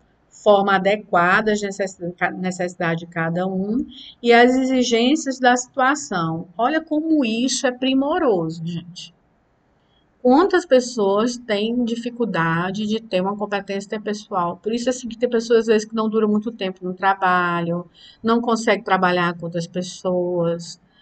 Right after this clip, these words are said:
porque exatamente ela não tem essa possibilidade. Tem pessoas que dizem assim, "Ah, eu nasci pra ser dono de alguma coisa.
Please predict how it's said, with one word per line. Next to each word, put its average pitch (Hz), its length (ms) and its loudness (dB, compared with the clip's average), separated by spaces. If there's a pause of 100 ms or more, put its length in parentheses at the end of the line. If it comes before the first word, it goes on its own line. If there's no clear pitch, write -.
(200)
porque 226 240 4
exatamente 240 640 2
ela 233 160 4
não 254 260 4
tem 247 340 2
essa 247 220 2
possibilidade. 233 880 2
Tem 220 100 -6
pessoas 226 280 4
que 240 120 2
dizem 233 40 6
assim, 240 200 -2
"Ah, 226 200 4
eu 254 80 2
nasci 233 480 -2
pra 233 240 -2
ser 220 460 -2
dono 220 580 -2
de 254 80 0
alguma 269 340 0
coisa. 170 420 -4